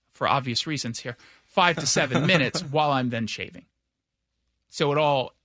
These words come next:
Speaker 1: matches up. But then I have different soap for different body parts.
Speaker 2: Wow.
Speaker 1: I have tools that I use, like I'll floss, a water flosser I'll use in the shower, 'cause otherwise you can't do it without getting stuff all over the place.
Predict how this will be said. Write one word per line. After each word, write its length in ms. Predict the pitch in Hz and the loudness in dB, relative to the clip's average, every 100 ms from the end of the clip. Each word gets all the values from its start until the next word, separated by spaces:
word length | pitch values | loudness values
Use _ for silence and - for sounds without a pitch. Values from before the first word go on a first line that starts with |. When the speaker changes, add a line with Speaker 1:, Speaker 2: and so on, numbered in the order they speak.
| _ | _
Speaker 1:
matches 480 | 151 143 123 - 95 | -6 0 0 0 -8
up. 260 | 92 - _ _ _ _ _ | -12 -12 _ _ _ _ _
But 140 | 160 | -4
then 160 | 170 202 | 0 2
I 80 | 175 | 2
have 200 | 170 156 | 0 0
different 300 | 165 - 113 | -4 -6 -4
soap 320 | - 185 180 | 0 -2 -2
for 120 | - 123 | -10 -12
different 340 | 117 110 107 | -10 -12 -6
body 260 | 127 143 160 | 2 2 2
parts. 560 | - 160 160 - - _ _ _ _ _ _ _ _ _ | -4 -6 -6 -12 -18 _ _ _ _ _ _ _ _ _
Speaker 2:
Wow. 380 | 127 123 139 135 - | -4 -2 -2 -4 -10
Speaker 1:
I 80 | 131 | -6
have 200 | 123 - | -6 -6
tools 480 | - 180 175 170 156 | -4 -2 0 -2 -2
that 100 | 165 | 0
I 60 | |
use, 640 | 165 165 165 165 160 156 - | 0 -2 -2 -2 -2 -4 -4
like 160 | 113 | -4
I'll 80 | 95 | -6
floss, 520 | - - 147 143 143 | -8 -6 0 0 0
a 60 | 113 | -4
water 320 | 117 143 143 | 0 0 0
flosser 540 | - 165 147 143 156 | -4 0 0 0 -2
I'll 140 | 131 135 | -2 -2
use 320 | 139 147 131 - | -4 -4 -4 -4
in 160 | 151 147 | -2 -2
the 60 | |
shower, 420 | 131 151 143 143 131 | -2 0 2 2 0
'cause 180 | 107 - | -8 -4
otherwise 580 | 143 143 131 135 127 - - _ _ _ _ - | -2 0 0 0 0 -4 -12 _ _ _ _ -18
you 100 | 117 | -6
can't 320 | 180 151 - | -2 -2 0
do 200 | 156 147 | -2 -2
it 80 | - | -2
without 360 | 135 127 120 | 0 0 0
getting 380 | 160 147 123 110 - _ _ _ _ _ _ | -2 0 0 -2 -8 _ _ _ _ _ _
stuff 400 | - - 170 151 | -12 -2 -2 0
all 200 | 147 135 | 0 0
over 180 | 143 143 | 0 -2
the 100 | 127 | -6
place. 480 | - 143 135 - | -2 -2 -2 -8